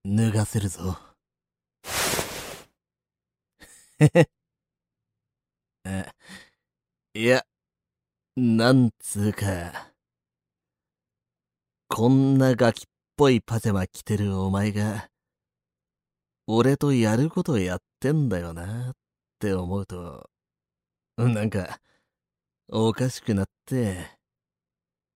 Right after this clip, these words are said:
えいて！殴るなよ！いや、可愛いは可愛いけど、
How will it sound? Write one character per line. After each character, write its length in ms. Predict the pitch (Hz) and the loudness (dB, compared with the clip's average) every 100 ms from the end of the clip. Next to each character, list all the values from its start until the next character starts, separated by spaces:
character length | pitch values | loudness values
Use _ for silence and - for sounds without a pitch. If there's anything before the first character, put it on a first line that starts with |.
| _ _ _ _ _ _ - | _ _ _ _ _ _ -4
え 160 | 151 | 2
い 40 | 160 | 4
て！ 140 | - - - 175 175 175 _ _ _ _ | 4 4 -2 -8 -10 -12 _ _ _ _
殴 600 | 151 147 156 180 202 208 311 | 0 2 4 4 2 4 6
る 120 | 302 | 6
な 180 | 165 127 | 4 4
よ！ 520 | 131 123 120 98 - _ _ _ _ _ _ 113 | 4 4 2 0 -6 _ _ _ _ _ _ -6
い 60 | |
や、 420 | 117 120 110 101 - _ _ _ _ _ _ _ _ _ _ | 0 2 2 -2 -8 _ _ _ _ _ _ _ _ _ _
可 460 | 143 151 190 214 | 0 2 4 4
愛 260 | 233 240 233 | 6 4 6
い 40 | |
は 400 | 165 127 117 107 98 - | 6 8 6 4 -2 -4
可 340 | 120 127 139 | 2 4 6
愛 220 | 147 139 | 6 4
い 60 | 117 | 2
け 140 | 104 | 0
ど、 640 | 104 117 104 101 87 85 | 2 2 2 -4 -12 -20